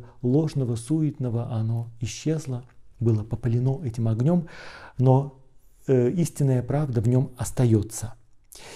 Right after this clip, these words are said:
И испытанный человек — это человек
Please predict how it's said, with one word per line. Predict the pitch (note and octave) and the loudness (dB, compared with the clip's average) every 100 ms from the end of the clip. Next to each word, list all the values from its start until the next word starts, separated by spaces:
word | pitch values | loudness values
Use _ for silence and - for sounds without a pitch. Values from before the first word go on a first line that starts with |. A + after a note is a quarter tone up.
| - - | -6 6
И | C3 C3 E3+ | 8 8 6
испытанный | - - D3+ C3+ B2 | -2 0 0 2 0
человек — | A#2 B2 A#2+ D#3+ - - - - | -2 -2 -2 -2 -6 -20 -20 -10
это | A#2 A#2 | -8 -8
человек | A2 A#2 C3 C3+ - | -6 -4 -2 -2 -6